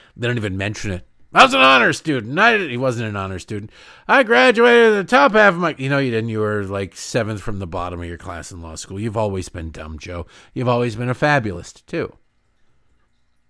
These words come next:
Doesn't get reported. Doesn't. Donald Trump lies constantly. Joe Biden's life is a lie,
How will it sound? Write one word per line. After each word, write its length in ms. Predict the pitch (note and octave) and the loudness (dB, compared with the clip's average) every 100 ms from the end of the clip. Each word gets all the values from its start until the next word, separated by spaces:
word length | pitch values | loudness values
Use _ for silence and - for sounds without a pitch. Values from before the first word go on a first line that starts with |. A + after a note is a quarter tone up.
| _ _ _ _ _ _ _ _ _ _ _ - | _ _ _ _ _ _ _ _ _ _ _ 0
Doesn't 260 | C3 A2 | 0 0
get 160 | G#2+ G#2+ | -2 -6
reported. 460 | G2 F2 F#2 E2+ E2+ | -8 -6 -6 -6 -6
Doesn't. 300 | G2+ F#2+ G2+ | -8 -6 -2
Donald 280 | C3 D#3+ | 0 0
Trump 260 | B2 C#3+ A2+ | 0 0 2
lies 460 | A2 A#2+ A2 F#2 - | 2 2 2 0 -4
constantly. 540 | A#2 G#2 G2 - G#2+ | -6 -6 -6 -12 -8
Joe 160 | E3 F3+ | -4 -2
Biden's 360 | D#3+ E3 C3 | 0 0 -2
life 320 | A2 C3+ A#2+ | -2 0 0
is 120 | G#2+ F#2 | -4 -6
a 40 | |
lie, 360 | F2 D2+ C#2+ | -8 -10 -14